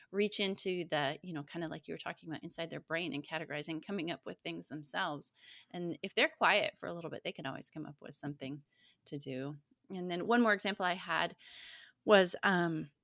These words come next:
oh, we had, we did an art program that, um, used, that was very, um, specific in teaching that when your, that your eyes use a different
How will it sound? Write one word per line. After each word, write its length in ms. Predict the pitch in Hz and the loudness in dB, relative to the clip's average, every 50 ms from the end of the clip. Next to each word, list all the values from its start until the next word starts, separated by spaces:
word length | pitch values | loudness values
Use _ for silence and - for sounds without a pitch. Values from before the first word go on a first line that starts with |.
| _ _ _ _ _ _ _ - | _ _ _ _ _ _ _ 4
oh, 220 | 254 254 226 196 - - _ - | 6 6 6 4 2 -4 _ -4
we 200 | 233 240 240 226 | 0 2 4 4
had, 140 | 233 220 - | 4 4 2
we 140 | - 226 220 | 2 2 2
did 140 | 240 269 285 | 4 4 4
an 120 | 277 240 - | 4 4 4
art 200 | 196 196 - - | 2 0 -2 -4
program 580 | - 226 214 185 170 175 165 151 131 143 175 - _ _ _ _ _ _ - | -4 -2 -2 -2 -2 -2 -2 0 0 -2 -4 -6 _ _ _ _ _ _ -6
that, 460 | 185 180 190 185 180 170 156 - - - | 0 4 4 6 6 4 2 0 -6 -6
um, 400 | - 185 175 170 170 165 165 - - _ _ | -4 -4 -2 -2 -4 -4 -6 -8 -10 _ _
used, 840 | - 185 180 175 180 202 226 233 233 226 220 214 214 208 - - - - _ _ _ - - _ _ _ _ _ _ _ _ _ _ _ - 214 - | -8 -8 -6 -4 -2 0 2 2 2 2 2 2 0 0 -4 -6 -8 -12 _ _ _ -20 -20 _ _ _ _ _ _ _ _ _ _ _ -4 4 6
that 120 | 233 214 | 8 8
was 160 | 220 208 185 | 8 6 4
very, 460 | 190 196 214 220 233 240 247 247 233 - - | 4 6 8 8 8 8 6 4 4 2 -2
um, 480 | 202 185 180 180 175 170 170 165 170 143 - - - - _ _ _ _ _ _ _ _ _ _ _ _ _ _ _ _ _ - - - | -2 -2 -2 -4 -4 -4 -6 -6 -8 -12 -16 -20 -20 -20 _ _ _ _ _ _ _ _ _ _ _ _ _ _ _ _ _ -14 -6 -4
specific 680 | - - - 226 - - 269 254 254 226 202 214 - - | -4 -2 0 0 2 2 2 4 4 4 4 2 0 0
in 220 | 220 214 196 196 | 0 2 2 0
teaching 540 | - - 247 233 214 - 220 208 190 185 180 180 | 0 0 0 0 0 2 0 0 0 -2 -2 0
that 380 | 190 180 175 170 165 165 - - - - - - - - - _ | 2 4 4 4 2 0 -4 -12 -20 -20 -20 -20 -20 -20 -6 _
when 380 | 214 214 208 202 196 196 190 - _ _ _ _ _ _ _ _ _ | 2 4 4 4 2 0 -2 -6 _ _ _ _ _ _ _ _ _
your, 500 | - 185 185 196 190 185 180 170 165 - - - - | -12 -4 0 0 2 2 2 0 -2 -4 -2 0 2
that 120 | 202 - | 2 4
your 160 | 196 202 - - | 2 0 0 0
eyes 580 | - 190 185 185 196 233 269 294 285 277 - - _ _ _ _ _ _ _ _ _ _ _ _ _ - | 2 4 4 6 6 6 4 2 0 -2 -4 -8 _ _ _ _ _ _ _ _ _ _ _ _ _ -12
use 520 | 196 190 196 214 220 214 208 208 202 - - | -8 -2 2 4 6 6 6 4 4 2 -2
a 80 | 202 | -2
different 360 | 185 - 202 196 - 202 - | 0 0 0 0 -2 -6 -8